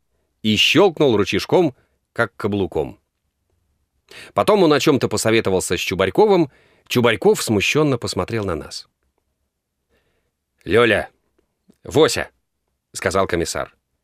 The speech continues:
"айда прокатимся на машине". На автомобиле. Начальник очень просит. Пускай, говорит,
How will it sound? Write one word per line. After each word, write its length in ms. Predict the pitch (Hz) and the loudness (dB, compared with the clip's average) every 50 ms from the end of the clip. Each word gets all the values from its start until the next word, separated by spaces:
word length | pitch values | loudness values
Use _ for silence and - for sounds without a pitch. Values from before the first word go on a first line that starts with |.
| _ _ _ _ _ _ _ _ | _ _ _ _ _ _ _ _
"айда 320 | - 107 135 151 156 262 247 | -4 -2 2 2 4 2 4
прокатимся 560 | - 143 123 - 117 101 - 95 - - 95 | 2 2 2 2 0 0 0 -2 -2 -2 -2
на 80 | 92 87 | -2 -2
машине". 460 | 85 85 - - 76 67 65 - - _ _ _ _ _ _ _ _ | -2 -4 -4 -6 -8 -8 -10 -14 -18 _ _ _ _ _ _ _ _
На 200 | - 160 214 240 | 0 0 2 2
автомобиле. 560 | - - 214 214 202 151 107 82 69 64 - _ _ _ _ _ _ _ _ _ _ _ _ _ - | 2 2 2 2 2 2 0 0 -2 -4 -10 _ _ _ _ _ _ _ _ _ _ _ _ _ -2
Начальник 500 | - 139 151 - 185 151 113 101 92 - | 0 0 2 2 2 2 2 2 0 0
очень 220 | 95 - - 85 | 0 -2 -2 -4
просит. 400 | 80 87 85 78 - - - - _ _ _ _ _ _ - - - - | -4 -4 -4 -6 -6 -10 -16 -18 _ _ _ _ _ _ -20 -20 -14 -6
Пускай, 280 | - 202 - 208 196 170 | -4 -2 0 2 2 2
говорит, 480 | 143 143 143 147 139 - - - - | 2 2 2 2 2 0 -4 -8 -18